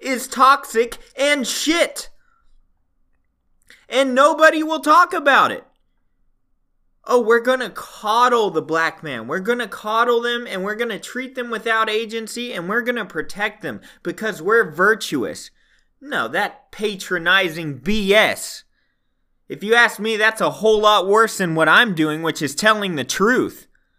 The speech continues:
Okay? There is an issue that needs to be worked out. And that issue is a cultural issue.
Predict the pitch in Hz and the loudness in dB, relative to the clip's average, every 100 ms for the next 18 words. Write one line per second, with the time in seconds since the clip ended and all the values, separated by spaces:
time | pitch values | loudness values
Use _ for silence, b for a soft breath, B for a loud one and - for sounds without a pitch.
0 | _ _ _ _ - 147 202 226 147 208 | _ _ _ _ -10 -6 -2 -2 0 2
1 | 269 294 254 262 240 214 185 - 156 147 | 2 2 -2 -2 0 -2 -4 -2 -2 0
2 | 156 B B B 180 196 226 285 240 254 | -4 B B B 0 0 -4 -8 -8 -8
3 | 214 233 208 196 185 - 110 82 - _ | -4 -4 -2 -2 -2 -2 -4 -4 -12 _
4 | _ _ _ _ _ _ _ _ _ _ | _ _ _ _ _ _ _ _ _ _
5 | _ _ _ _ _ _ _ - 123 143 | _ _ _ _ _ _ _ -16 -8 0
6 | 190 254 254 - 240 233 220 165 143 143 | 2 2 0 -2 -6 -6 -6 -6 -6 -2
7 | 226 233 - 202 196 190 143 - 98 | 0 0 -2 -4 -2 -2 -4 -8 -12